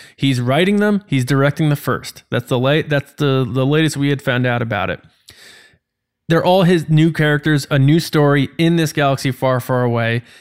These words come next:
And there's nothing anybody can do about that besides either get on board or don't.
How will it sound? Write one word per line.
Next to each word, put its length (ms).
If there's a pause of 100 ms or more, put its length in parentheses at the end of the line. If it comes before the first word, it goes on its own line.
(120)
And 120
there's 160
nothing 360
anybody 340
can 140
do 120
about 280
that 300
besides 380
either 280 (200)
get 140
on 160
board 380 (100)
or 140
don't. 340